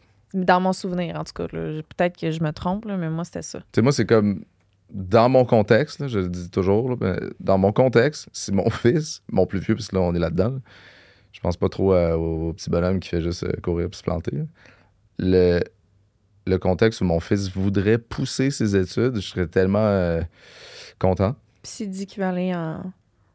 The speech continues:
Speaker 1: en sciences humaines, <laughs> c'est pas vrai. Comme si c'est une joke.
Speaker 2: Ah, c'est gros shame.
Speaker 1: C'est vraiment une joke. J'ai, j'ai
Speaker 2: Comme
Speaker 1: étudié
Speaker 2: sa
Speaker 1: en
Speaker 2: mère,
Speaker 1: cinéma
Speaker 2: comme sa mère qui
Speaker 1: quand
Speaker 2: est retournée à l'école.
Speaker 1: <laughs> Pour vrai. J'ai étudié en cinéma, gang. C'est vraiment une farce.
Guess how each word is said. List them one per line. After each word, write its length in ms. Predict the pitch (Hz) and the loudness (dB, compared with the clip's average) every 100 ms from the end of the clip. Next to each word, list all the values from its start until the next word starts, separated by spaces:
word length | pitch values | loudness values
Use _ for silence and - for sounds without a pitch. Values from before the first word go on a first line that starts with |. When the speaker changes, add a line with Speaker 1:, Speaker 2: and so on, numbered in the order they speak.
| - | -12
Speaker 1:
en 80 | 180 | -8
sciences 280 | - 180 - | -6 -6 -6
humaines, 200 | 185 196 - - | -8 -8 -14 -12
<laughs> 220 | 262 - | 0 0
c'est 140 | - - | 0 4
pas 120 | 311 | 4
vrai. 340 | 330 277 311 - - - | 4 2 2 0 -18 -4
Comme 140 | - 330 | 0 0
si 260 | - 311 _ _ _ _ - | -4 -12 _ _ _ _ -20
c'est 200 | - 330 | -6 -4
une 60 | 285 | -2
joke. 380 | - - - - _ - - | -2 -2 -4 -20 _ -14 -4
Speaker 2:
Ah, 180 | 117 110 98 | -2 -2 -4
c'est 180 | 90 87 | -4 -2
gros 180 | 95 | 0
shame. 400 | 95 98 98 98 - | 0 0 -2 -4 -10
Speaker 1:
C'est 220 | - 208 | -6 -4
vraiment 280 | 196 190 196 | -4 -4 -6
une 140 | 190 | -6
joke. 240 | 185 196 208 | -6 -6 -6
J'ai, 500 | 190 180 175 175 180 | -6 -4 -4 -6 -6
j'ai 140 | 180 | -4
Speaker 2:
Comme 100 | - | -2
Speaker 1:
étudié 140 | 175 185 | 2 2
Speaker 2:
sa 40 | |
Speaker 1:
en 40 | |
Speaker 2:
mère, 160 | 92 - | 4 2
Speaker 1:
cinéma 220 | 92 90 | 2 0
Speaker 2:
comme 80 | - | 0
sa 100 | 90 | 0
mère 160 | 92 104 | 2 2
qui 100 | 92 | 4
Speaker 1:
quand 60 | 92 | 4
Speaker 2:
est 40 | |
retournée 280 | - 92 92 | 2 2 2
à 40 | |
l'école. 300 | 92 - - 95 - | 0 0 0 -2 -4
Speaker 1:
<laughs> 220 | - 294 | -8 -6
Pour 120 | - 240 | -6 -6
vrai. 200 | - - - - - - - - - - - | -6 -10 -14 -18 -18 -18 -16 -16 -16 -10 -6
J'ai 60 | |
étudié 260 | 185 - 196 | -6 -2 0
en 100 | 190 | 0
cinéma, 440 | - 170 165 170 | -2 -4 -2 -2
gang. 280 | 160 165 180 | -2 -2 -4
C'est 160 | - 175 | -6 -6
vraiment 220 | 170 175 170 | -4 -2 -4
une 140 | 170 175 | -4 -8
farce. 480 | - 170 170 - | -4 -2 -2 -8